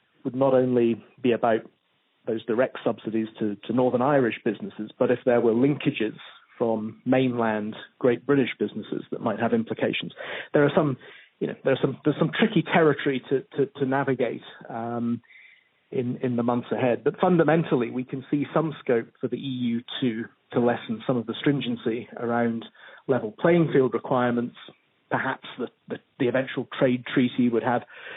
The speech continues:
would begin with some high-level principles, each side, um, pledging not to engage in social, environmental dumping and so on. You would then have a, uh, dispute resolution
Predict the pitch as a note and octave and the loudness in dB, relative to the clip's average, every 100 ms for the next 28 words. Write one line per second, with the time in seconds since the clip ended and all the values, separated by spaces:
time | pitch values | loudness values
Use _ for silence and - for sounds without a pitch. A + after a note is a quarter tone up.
0 | - - - D3 C3 D3+ D3+ C#3 - C#3 | -16 -18 -2 0 2 2 2 2 2 0
1 | B2 C#3+ C#3 B2+ A#2+ F3+ D3+ D#3+ - C#3+ | 4 4 4 2 0 0 0 -4 2 2
2 | C3+ B2+ C3+ - C3+ B2 B2+ A#2 - _ | 2 -2 -6 -4 -2 0 0 -2 -16 _
3 | - - _ - B2+ A#2+ A#2+ A#2+ A#2+ - | -20 -20 _ -16 -10 -8 -6 -6 -6 -8
4 | _ - C3 C3 B2 B2+ - A#2+ A#2+ A#2+ | _ 2 2 4 4 4 2 -2 2 4
5 | A#2+ A#2+ A#2 A#2 - - - C#3 B2 A#2+ | 4 2 -2 -2 -6 -16 -2 2 2 2
6 | C3+ A#2+ A#2 A2 A#2+ A#2 A#2 A#2 A#2 A#2 | 0 2 2 2 2 2 2 0 -2 -6
7 | - A#2 A2+ A#2+ A2 G#2+ B2+ A#2 A#2+ A#2+ | 0 0 0 -2 -2 0 4 4 6 4
8 | A#2+ A#2+ A#2+ A#2+ A#2+ A#2+ A#2+ A2 A2+ G#2+ | 2 -2 -4 0 0 2 0 0 0 0
9 | - - - - - _ - E2 D#2+ D#2 | -4 -20 -20 -20 -20 _ -16 -12 -10 -8
10 | - - - - - B2+ - B2 A#2 A2+ | -8 -10 -14 -14 -8 -6 -2 0 0 2
11 | C3 D#3+ - B2+ | 2 2 0 -4